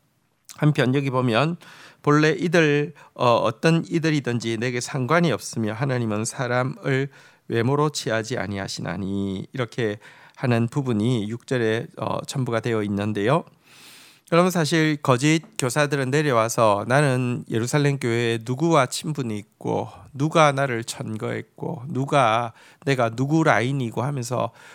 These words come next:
유명한 사람의 이름을 많이 팔고 있었습니다. 근데 바울은, 어, 이렇게 이야기합니다. 어, 이 그, 그 사람이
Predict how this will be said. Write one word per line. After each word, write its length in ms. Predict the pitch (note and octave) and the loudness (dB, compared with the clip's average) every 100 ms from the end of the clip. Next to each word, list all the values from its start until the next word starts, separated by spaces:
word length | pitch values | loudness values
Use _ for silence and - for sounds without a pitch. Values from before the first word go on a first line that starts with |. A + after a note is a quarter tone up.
| - _ | -20 _
유명한 640 | B2 C3 D#3 F3+ F3+ F3+ | 4 6 6 6 2 0
사람의 480 | F3 F3 D#3 C3+ - | 0 0 0 0 -2
이름을 300 | F#3+ F3 C3 | 0 0 0
많이 280 | - G2+ G#2+ | -4 -8 -10
팔고 480 | - B2+ C3 B2+ - | -6 -4 -2 -2 -2
있었습니다. 680 | D3+ C#3 - - A#2 - - _ _ _ - - _ | -4 -4 -6 -8 -8 -8 -12 _ _ _ -20 -20 _
근데 140 | D#3+ E3 | -2 8
바울은, 1300 | D#3 E3 F#3 F3 D#3+ D3 - C#3+ C3 D3 D#3 A2+ B2 - - _ - | 10 10 8 6 4 2 2 4 4 4 2 -2 -8 -18 -20 _ -6
어, 140 | B2+ | -4
이렇게 640 | C3+ D#3+ D#3+ D#3+ D3 D3 - | -2 -2 -2 0 2 0 -2
이야기합니다. 800 | B2+ B2+ C#3 C#3+ A#2 G2 - C3+ - - - - - _ | 0 0 0 -4 -6 -6 -8 -12 -20 -20 -18 -20 -20 _
어, 420 | A2+ A#2 A2+ A2+ A#2 | -2 0 0 0 -2
이 640 | C3+ C3+ B2+ B2+ B2+ B2 A2+ - | -2 -2 -2 -2 -2 -4 -8 -12
그, 680 | - A#2 A2+ A2+ A2+ A2+ A2+ | -10 -6 -6 -4 -4 -6 -8
그 140 | - | -8
사람이 720 | C#3+ F3+ F#3 D3+ C#3 C3 B2+ | -2 0 0 0 0 0 -2